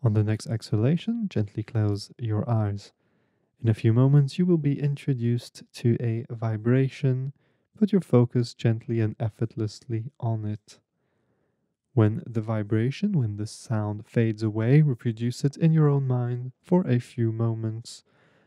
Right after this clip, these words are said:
When a thought comes, when a thought comes, don't try to eliminate it. Don't judge it. Simply put the vibration back to the foreground of your mind, on the center stage of your inner space.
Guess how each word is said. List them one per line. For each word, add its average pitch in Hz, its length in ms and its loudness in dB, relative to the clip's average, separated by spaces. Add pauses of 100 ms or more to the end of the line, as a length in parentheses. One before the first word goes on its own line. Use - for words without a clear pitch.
(140)
When 117 140 0
a 110 80 2
thought 117 460 0
comes, 180 640 0 (1400)
when 120 220 2
a 120 80 2
thought - 440 -2
comes, 156 720 -2
don't 113 320 0
try 113 220 0
to - 160 -2
eliminate 151 600 2
it. 208 280 -2 (400)
Don't 110 560 0
judge 117 360 2
it. 156 260 2
Simply 196 400 0
put 135 340 2
the 131 120 -2
vibration 113 640 -2
back 110 340 -6 (360)
to - 100 -18
the 185 100 8
foreground 123 720 2
of 113 160 -6
your 117 100 -2
mind, 107 480 -6 (380)
on 175 80 4
the 165 60 6
center 120 380 0
stage 107 400 -2
of 107 120 -4
your 110 120 -2
inner 107 240 -6
space. - 640 -4